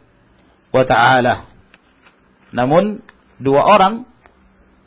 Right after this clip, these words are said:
seorang imam dan seorang makmum itu telah mencukupi untuk mengerjakan salatul jamaah. Akan tetapi jika jumlah dalam melaksanakan salatul jamaah itu lebih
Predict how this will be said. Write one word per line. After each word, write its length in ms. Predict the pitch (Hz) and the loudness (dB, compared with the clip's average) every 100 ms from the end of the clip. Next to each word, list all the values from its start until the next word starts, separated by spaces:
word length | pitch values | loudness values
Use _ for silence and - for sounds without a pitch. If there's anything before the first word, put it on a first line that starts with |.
| _ | _
seorang 400 | - 98 123 131 120 | -6 -4 -2 -4 -6
imam 240 | 147 165 | -4 -4
dan 160 | 147 131 | -2 -6
seorang 320 | 151 135 143 | -2 -2 -2
makmum 320 | 135 151 190 143 | -4 -4 -6 -6
itu 240 | 151 208 208 | -2 -4 -2
telah 160 | 175 151 | -6 -4
mencukupi 880 | 156 160 160 151 170 165 185 185 - _ _ _ _ _ _ _ | -4 -6 -8 -4 -4 -4 -6 -10 -16 _ _ _ _ _ _ _
untuk 320 | 175 175 156 | -6 -4 -6
mengerjakan 560 | 147 143 135 160 151 127 | -4 -6 -4 -6 -6 -6
salatul 420 | 127 151 151 202 | -2 -2 -2 -2
jamaah. 540 | 180 202 208 151 107 _ _ _ _ _ _ _ _ _ _ _ - | -2 0 0 0 -6 _ _ _ _ _ _ _ _ _ _ _ -6
Akan 240 | 123 139 | -4 -4
tetapi 400 | 139 165 160 151 | -2 -2 -2 -4
jika 240 | 147 - | -4 -4
jumlah 560 | 143 190 226 185 117 - _ _ _ _ _ _ _ _ | 0 0 0 -2 -2 -10 _ _ _ _ _ _ _ _
dalam 480 | 143 156 160 156 - | 0 0 -2 -6 -6
melaksanakan 640 | 143 147 - 147 151 143 | -2 -2 -2 -4 -4 -6
salatul 400 | 123 143 139 135 | -6 -4 -2 -4
jamaah 340 | 123 135 131 123 | -4 -4 -4 -6
itu 140 | 123 | -6
lebih 480 | 139 156 202 107 | -4 -2 -2 -4